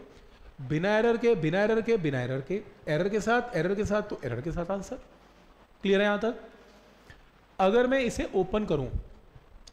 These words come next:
तो ये A plus minus delta A minus B, और जब open करेंगे तो प्लस minus,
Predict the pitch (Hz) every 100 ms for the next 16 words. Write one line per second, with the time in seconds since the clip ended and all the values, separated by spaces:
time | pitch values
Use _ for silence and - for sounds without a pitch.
0 | - - 165 180 196 196 180 240 - -
1 | - 180 175 190 180 190 143 131 160 160
2 | 202 277 - - - - - - 165 151
3 | 160 190 220 262 170 139 180 - - -
4 | - - - _ - - _ _ - 196
5 | 240 - 185 180 240 240 208 196 202 208
6 | 226 - 170 220 233 - 185 190 202 214
7 | -